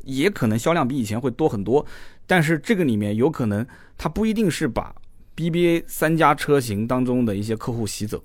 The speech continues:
它可能是把一些本来是买中大型轿车的这部分人变成了他们的客户。所以因此我今天呢，我觉得大胆的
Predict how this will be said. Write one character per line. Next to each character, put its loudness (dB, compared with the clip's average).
它 -4
可 0
能 0
是 0
把 -2
一 2
些 0
本 2
来 2
是 0
买 0
中 0
大 2
型 -4
轿 4
车 -2
的 -4
这 -6
部 -6
分 -8
人 -10
变 6
成 -2
了 -2
他 -4
们 0
的 -4
客 -8
户。 -16
所 6
以 4
因 2
此 -2
我 2
今 2
天 2
呢， 2
我 0
觉 0
得 0
大 2
胆 -2
的 -6